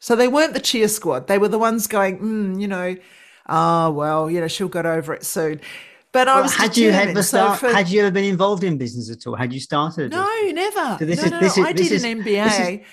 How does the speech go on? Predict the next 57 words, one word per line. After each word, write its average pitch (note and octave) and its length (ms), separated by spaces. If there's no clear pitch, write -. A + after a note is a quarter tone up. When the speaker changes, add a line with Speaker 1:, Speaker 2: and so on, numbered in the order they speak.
Speaker 2:
this A3 100
is A3+ 100
probably G#3+ 320
where G3 260
their F3+ 140
Speaker 1:
Yeah. F3+ 60
Speaker 2:
concern's F#3+ 560
coming D3 340
from, B2 340
'cause, D#3 200
yeah, D3 180
Mum F3 200
Speaker 1:
Of B3+ 160
Speaker 2:
want-, F3+ 100
Speaker 1:
course, G3+ 520
Speaker 2:
Mum's G#3+ 100
Speaker 1:
yeah. C4 160
Speaker 2:
gone B3+ 240
off G3+ 60
on C#3 60
one. B2 200
And E3+ 100
it's, G3+ 320
it's G3 200
lovely G#3 220
Speaker 1:
You've F#3 80
Speaker 2:
that G3 40
Speaker 1:
got F3 220
Speaker 2:
you G3 80
Speaker 1:
no F#3 420
idea. E3+ 560
Speaker 2:
It's F#3+ 240
lovely F#3+ 280
that E3 200
Speaker 1:
Yeah. E3+ 60
Speaker 2:
you've D#3 160
got E3+ 260
that D#3 240
sense D3+ 480
of, C3+ 220
of B2+ 260
that C3+ 240
transition C#3+ 600
point A#2 300
and C3 100
you're B2 140
thinking C#3 340
about A2+ 340
it, B2 40
'cause B2 100
a C#3+ 40
lot F3+ 120
of F#3 60
people E3 180
go D3 160
into C3+ 220
that B2+ 180